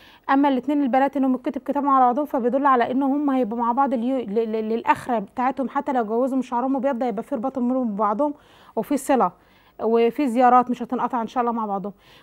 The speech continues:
وتيجي ليلى علو، فليلى علو من العلو انها تيجي تجيب توك او دبل وكده، فبيدل ان شاء الله ان في واحده فيهم هتتخطب الايام ديت. التوك بيدل على، والله اعلم، ان اول خلفه لل-، اول واحده هتتجوز هتكون بنوته، والله اعلم.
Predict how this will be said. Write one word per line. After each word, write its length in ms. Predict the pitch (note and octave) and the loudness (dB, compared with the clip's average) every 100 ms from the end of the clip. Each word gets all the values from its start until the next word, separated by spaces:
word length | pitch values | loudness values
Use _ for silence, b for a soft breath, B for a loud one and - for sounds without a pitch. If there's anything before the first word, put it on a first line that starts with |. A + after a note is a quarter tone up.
| - | -2
وتيجي 360 | A#3 D#4 C4+ | 0 2 2
ليلى 240 | C#4+ C#4+ C#4 | 2 4 4
علو، 240 | C4 D4+ | 4 0
فليلى 380 | C4+ B3+ B3+ C#4 | -2 0 0 2
علو 200 | C4 C#4+ | 2 2
من 100 | C4 | 2
العلو 600 | B3+ A3 A#3+ C4 G#3 - | 2 0 4 2 2 -4
انها 220 | A3+ A3 A3+ | -4 -4 -4
تيجي 260 | - C#4 | -2 -2
تجيب 300 | G#3 B3 - | -2 -6 -4
توك 320 | C4+ C4 A3+ - | 0 2 0 0
او 140 | A3 | -2
دبل 300 | G#3 C#4 C4+ | 0 0 0
وكده، 220 | A3 D4 D4 | -2 -2 -2
فبيدل 400 | C#4+ A3+ A#3 C4+ | -2 -2 0 -2
ان 80 | |
شاء 140 | B3 C4 | -2 -4
الله 140 | B3+ | -2
ان 40 | C4+ | -4
في 100 | C4+ | -6
واحده 140 | C4+ | -8
فيهم 160 | C4 C4+ | -4 -4
هتتخطب 460 | C4 B3+ - C4+ | -4 -6 -4 -2
الايام 380 | B3+ A3 B3 B3 | -2 0 0 2
ديت. 300 | A3+ A3 F#3 - _ B B B - | 2 2 0 -6 _ B B B -10
التوك 440 | A3+ - D#4 B3+ | -10 4 4 4
بيدل 280 | B3+ C4 D4 | 0 0 4
على، 320 | C4+ C4 A#3 - | 4 4 0 -2
والله 440 | A#3 A#3 B3+ D#4 D#4 | -2 0 2 2 4
اعلم، 320 | D#4 D4+ C4 | 2 2 0
ان 140 | A#3+ | 0
اول 420 | A#3+ C#4+ D4 C4+ | 2 2 2 0
خلفه 380 | A#3+ D#4 D4 - | -2 -4 -4 -2
لل-، 280 | B3+ A#3+ A#3 | -2 0 0
اول 240 | - C#4 | 2 2
واحده 180 | C#4+ D4 | 2 0
هتتجوز 420 | C#4 C4+ A3 D4 | -2 -2 -2 -4
هتكون 260 | C4 - B3+ | -6 -2 0
بنوته، 460 | B3 A3+ A3+ G3 - - | 2 2 -2 -4 -10 -6
والله 300 | A3+ C4 B3+ | 0 2 2
اعلم. 360 | - F#3 F#3 | 2 0 -4